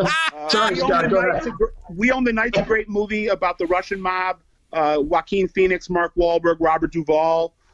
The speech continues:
Speaker 1: um, from, uh, the same,
Speaker 2: Oh, yeah.
Speaker 1: uh,
Speaker 2: Yeah.
Speaker 1: director, James Gray, who I really
Speaker 2: Yeah.
Speaker 1: like. He also did The Yards,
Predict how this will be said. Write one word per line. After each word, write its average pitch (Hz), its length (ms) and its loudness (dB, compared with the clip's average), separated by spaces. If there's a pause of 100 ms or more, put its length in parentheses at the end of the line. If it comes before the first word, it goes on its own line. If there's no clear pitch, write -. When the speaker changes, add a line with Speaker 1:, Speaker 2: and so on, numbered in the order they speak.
(140)
Speaker 1:
um, 143 300 2 (160)
from, 165 320 -2
uh, 151 200 2
the 151 120 -2
same, 180 320 -2
Speaker 2:
Oh, 196 120 2
yeah. 196 280 2
Speaker 1:
uh, 147 280 -4 (500)
Speaker 2:
Yeah. 170 140 2
Speaker 1:
director, 185 340 -2
James 185 340 -2
Gray, 185 500 0 (300)
who 165 60 0
I 160 60 2
really 170 240 0
Speaker 2:
Yeah. 160 200 2
Speaker 1:
like. 143 140 -2
He - 80 -8
also 165 180 -10
did 160 140 0
The 147 100 0
Yards, 175 640 0